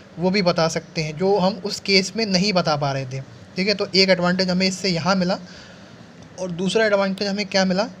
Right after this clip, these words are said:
कि वहाँ जो हमें photo directors ज़्यादा लग रहे थे, अगर मैं चार कंस्ट्रक्टिंग लूँ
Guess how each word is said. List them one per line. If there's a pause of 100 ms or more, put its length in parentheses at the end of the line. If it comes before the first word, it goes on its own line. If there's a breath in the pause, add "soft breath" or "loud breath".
कि
वहाँ
जो
हमें (1040)
photo
directors
ज़्यादा
लग
रहे
थे,
अगर
मैं
चार
कंस्ट्रक्टिंग
लूँ